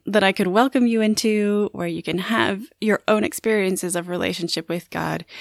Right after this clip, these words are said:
in ways as diverse as through the lyrics of a song,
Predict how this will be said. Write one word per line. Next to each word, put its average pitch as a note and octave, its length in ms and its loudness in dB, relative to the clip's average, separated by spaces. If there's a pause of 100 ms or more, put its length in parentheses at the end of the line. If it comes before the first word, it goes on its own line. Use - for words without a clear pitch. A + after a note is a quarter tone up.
(280)
in G3 200 2
ways F3+ 340 0
as F#3 220 -2
diverse E3+ 640 -2
as F3 320 -4
through F#3+ 180 -2
the E3+ 120 -4
lyrics E3 440 -4
of F3+ 140 -6
a - 80 -8
song, B3 540 0